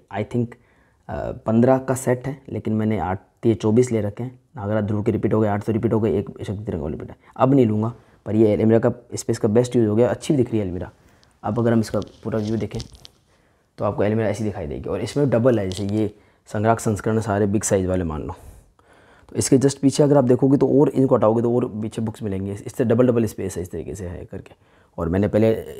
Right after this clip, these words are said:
शो भी किए थे आपको ड्रॉर्स वगैरह भी, तो अभी जितने भी नोवेल्टीज़ नए आए हैं वो सारे मैंने इसमें भर दिए हैं,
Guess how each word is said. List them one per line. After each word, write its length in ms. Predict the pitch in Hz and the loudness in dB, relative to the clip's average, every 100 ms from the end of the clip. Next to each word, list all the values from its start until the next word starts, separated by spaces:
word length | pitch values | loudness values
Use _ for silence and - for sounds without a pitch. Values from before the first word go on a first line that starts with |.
| - | -10
शो 160 | - 117 | -4 0
भी 120 | 127 | 2
किए 140 | 127 | 2
थे 100 | 113 | 2
आपको 160 | 110 117 | 0 0
ड्रॉर्स 280 | 113 113 110 | 0 0 0
वगैरह 240 | 107 104 | -2 -2
भी, 120 | 104 - _ _ _ _ _ | -4 -10 _ _ _ _ _
तो 80 | - | -6
अभी 140 | 104 | 0
जितने 240 | 110 110 117 | 0 2 2
भी 60 | |
नोवेल्टीज़ 360 | 117 117 113 117 | 4 2 2 2
नए 220 | 113 120 | 2 2
आए 180 | 107 104 | 2 0
हैं 60 | 104 | 0
वो 80 | |
सारे 220 | 101 110 110 | -2 0 0
मैंने 160 | 110 | 0
इसमें 200 | 104 113 | 0 -2
भर 100 | 101 | -2
दिए 200 | 90 98 | -2 -4
हैं, 180 | 101 92 | -6 -8